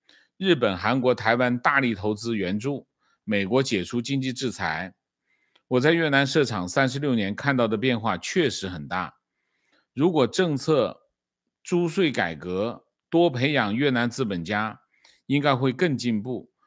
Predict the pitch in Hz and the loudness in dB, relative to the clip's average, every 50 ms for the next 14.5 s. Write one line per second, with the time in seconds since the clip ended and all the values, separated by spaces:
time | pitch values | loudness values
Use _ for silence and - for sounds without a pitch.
0 | _ _ _ 131 156 165 175 175 143 - 123 95 92 87 - - 104 107 117 123 | _ _ _ -2 0 2 2 2 2 2 0 0 0 -2 -4 -2 0 2 4 4
1 | 139 143 147 139 135 - 170 165 151 147 139 131 - 147 131 120 117 110 104 101 | 4 2 0 -2 -4 -4 -4 -2 -2 -2 -2 -2 -2 -2 0 0 2 2 2 0
2 | 104 120 135 120 113 - 143 127 98 - - - 131 127 117 107 101 104 104 110 | 0 0 -2 -2 -2 -2 -4 -4 -4 -6 -6 -2 0 0 2 0 -2 -2 -2 -4
3 | 98 85 80 90 95 117 113 98 78 - - _ _ _ _ _ _ _ _ _ | -4 -4 -4 -4 -2 -2 -2 -4 -6 -10 -18 _ _ _ _ _ _ _ _ _
4 | _ _ _ _ _ _ _ _ _ _ _ _ _ _ _ _ 117 110 104 98 | _ _ _ _ _ _ _ _ _ _ _ _ _ _ _ _ -4 -4 -2 0
5 | 139 165 175 151 110 95 85 90 - - 135 95 67 - 76 73 - - - 80 | 0 2 2 0 0 -2 -4 -4 -2 -2 -4 -6 -8 -10 -12 -14 -14 -14 -14 -14
6 | - - _ _ _ _ _ _ _ _ _ _ _ _ _ _ _ - - - | -16 -16 _ _ _ _ _ _ _ _ _ _ _ _ _ _ _ -20 -16 -14
7 | 85 71 78 107 131 127 98 71 - 78 67 60 - - - - _ _ 50 50 | -12 -8 -6 -6 -4 -4 -6 -8 -10 -12 -16 -16 -16 -18 -20 -20 _ _ -20 -20
8 | - _ _ _ _ _ _ _ _ _ - - _ _ - - 147 120 123 139 | -20 _ _ _ _ _ _ _ _ _ -20 -20 _ _ -4 -4 -2 0 0 0
9 | 123 117 110 113 113 123 131 127 131 135 135 139 160 170 151 - - _ _ _ | 0 0 0 -2 -2 -4 -6 -4 0 0 0 0 -2 -4 -8 -8 -12 _ _ _
10 | _ _ _ _ _ - - 60 - - _ _ _ _ _ _ _ _ _ _ | _ _ _ _ _ -20 -18 -18 -20 -20 _ _ _ _ _ _ _ _ _ _
11 | _ _ _ _ _ _ _ _ _ _ _ _ _ _ _ - 165 151 131 143 | _ _ _ _ _ _ _ _ _ _ _ _ _ _ _ 6 6 6 6 4
12 | 131 - 175 196 208 220 226 180 147 127 104 104 87 78 73 69 76 73 69 62 | 2 4 4 4 4 4 2 2 0 0 0 0 -2 -4 -6 -8 -10 -12 -12 -12
13 | - - - - 185 196 196 214 214 165 135 143 190 170 117 - 120 107 90 82 | -14 -18 0 2 4 4 4 4 2 2 2 2 2 2 0 0 0 -2 -2 -4
14 | 78 73 67 64 - - - - - | -6 -10 -10 -12 -14 -16 -18 -18 -20